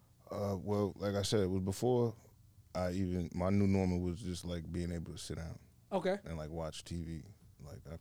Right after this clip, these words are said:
Speaker 2: Right.
Speaker 1: caught up with Power and all those other shows when, when covid just hit. And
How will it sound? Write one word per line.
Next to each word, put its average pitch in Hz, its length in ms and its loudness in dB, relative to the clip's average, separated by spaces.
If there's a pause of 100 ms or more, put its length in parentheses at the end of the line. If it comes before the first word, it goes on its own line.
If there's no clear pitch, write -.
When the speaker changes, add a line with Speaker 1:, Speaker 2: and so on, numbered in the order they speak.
Speaker 2:
Right. 175 320 -4
Speaker 1:
caught - 240 -2
up 85 180 -6
with - 120 -18
Power 82 720 -4 (160)
and 82 80 -12
all 82 120 -6
those 82 300 -6
other 80 120 -8
shows 82 460 -6
when, 82 320 -6
when 82 180 -4
covid 80 420 -4
just 76 280 -10
hit. 80 200 -6 (920)
And 90 380 2